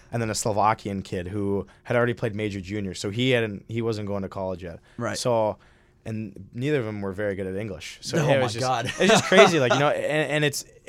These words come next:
Speaker 1: it, it does remind you of, like, kinda what professional does look like.
Speaker 2: Yeah.
Speaker 1: At any moment, like, you see, like, all these trades happening. At any moment, you can just pack up your stuff and leave. And
Speaker 2: Yeah.
Speaker 1: it, it's just crazy how, you know, you never know.
Speaker 2: Oh,
Speaker 1: And
Speaker 2: yeah.
Speaker 1: any day of the moment, you know, you can pack up and you're gone.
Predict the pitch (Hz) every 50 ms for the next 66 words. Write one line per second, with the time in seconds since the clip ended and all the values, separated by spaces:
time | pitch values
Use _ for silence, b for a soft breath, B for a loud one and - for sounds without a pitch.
0 | - - - 139 127 - - 143 131 127 107 143 151 165 143 147 127 120 117 120
1 | 123 120 117 113 110 95 110 110 101 95 - - 120 120 110 101 98 113 120 98
2 | - - 110 - - 117 107 - - 104 95 104 101 98 95 98 98 - 127 123
3 | 131 135 - b b b b 110 104 80 - 202 - 113 120 123 120 110 107 107
4 | 107 101 95 95 92 - 101 98 95 104 104 98 - - 110 104 101 98 87 90
5 | 95 98 95 - - - 110 110 - 95 85 85 - 92 87 90 95 - - 127
6 | 131 127 117 117 123 117 104 95 95 101 101 110 98 95 - - 104 95 90 -
7 | 92 85 92 85 - - 95 92 - 87 80 82 90 90 85 - - _ _ b
8 | b b b b b b b - 107 107 107 104 95 95 101 98 78 107 110 -
9 | - 117 - - - 107 107 110 107 104 95 95 92 87 87 85 85 82 b b
10 | b b b b b b b b - 104 98 92 98 110 110 104 104 92 87 85
11 | 82 87 85 73 - - _ - - 139 139 104 107 120 123 123 123 117 120 117
12 | 113 107 104 98 95 95 95 95 92 76 - - - 98 90 85 85 87 87 90
13 | - - 87 82 80 80 - _ _ _ _ - - 87 87 - - 90 95 -
14 | - 80 82 85 80 82 85 82 - - 85 80 - 92